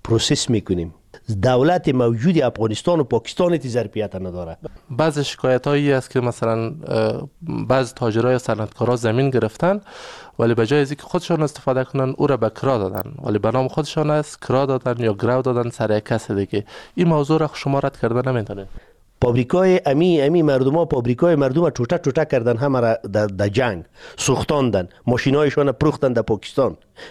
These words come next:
Speaker 1: کی به ای، به ای مردم کمک کرد؟ هست و بودی خود از دست داد. یک زمین برای او بیچاره مانده. خی چی کنه؟ پول از کجا کنه؟ پول خو شما سیاستمدارا ربطین، ټوټه کردین، همه مردم رو برباد کردین.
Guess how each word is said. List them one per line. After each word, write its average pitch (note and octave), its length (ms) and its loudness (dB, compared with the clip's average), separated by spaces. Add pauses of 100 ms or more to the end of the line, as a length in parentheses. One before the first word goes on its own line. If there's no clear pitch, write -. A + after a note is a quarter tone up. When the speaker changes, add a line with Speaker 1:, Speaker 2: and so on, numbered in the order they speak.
(340)
Speaker 1:
کی C4+ 220 4
به G#3 120 0
ای، C#3+ 300 2
به B2 100 2
ای A#2+ 120 2
مردم G#2+ 360 0
کمک F#2+ 340 -2
کرد؟ - 260 -8 (140)
هست G3+ 320 -2
و D3+ 60 2
بودی F#3 220 4
خود D#3 180 0
از A#2 200 0
دست B2 240 -6
داد. F2+ 160 -8 (400)
یک F3 220 2
زمین C#3+ 320 4
برای B2+ 160 4
او A#2+ 120 2
بیچاره G2+ 380 0
مانده. F2 340 -6 (180)
خی C#3 180 0
چی A#3 140 2
کنه؟ C3 200 2
پول E3 200 0
از C#3+ 140 0
کجا C3 260 0
کنه؟ A#2 200 0
پول G3 260 0
خو E3 120 0
شما F3+ 360 0 (300)
سیاستمدارا D#3 800 2
ربطین، D#3+ 580 2
ټوټه F3 240 2
کردین، D3 300 2
همه D#3 200 4
مردم C3+ 280 2
رو C#3 100 2
برباد A#2 400 0
کردین. F#2 320 -2